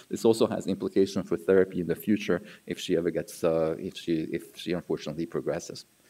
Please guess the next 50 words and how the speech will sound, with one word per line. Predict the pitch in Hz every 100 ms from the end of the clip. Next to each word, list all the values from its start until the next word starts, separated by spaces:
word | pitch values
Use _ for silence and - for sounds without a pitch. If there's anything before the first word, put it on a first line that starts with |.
| - - - - - 147
And | 170
then | 185
when | 170
I | 170
started | - 240 226
going | 220 190 170
back | 151 160
and | 123
thinking | 170 156 131
about | 117 120
sort | - 117
of |
the | 104
therapy | - 117 151 127
for | 113
this | 95 -
patient | 95 - 95
and | 90
their | 82
kidney | - 151 135
disease, | 101 82 87 -
'cause | 92
that's | 101 104 -
why | 107 101
they | 92
came | 117 101 101
to | -
us | 87 -
for, | - 110 104 90
we | 87
were | 85
trying | - 101 98
to | 101
give | 92 92
them | 87
results | 85 95 92
about | 90 82 -
kidney | 113 107
ca-, | - 104
about | 87 85 - 80 -
cancer | 101 113 104
predisposition, | 92 82 - 78 80 - 87 - - - - -
we | 120
realized | 120 190 160 135 123
that | 107
the | 120
patient | 120 120 110 -
is | 104
on | 101
immunosuppression. | - 92 90 85 87 - 87 - 90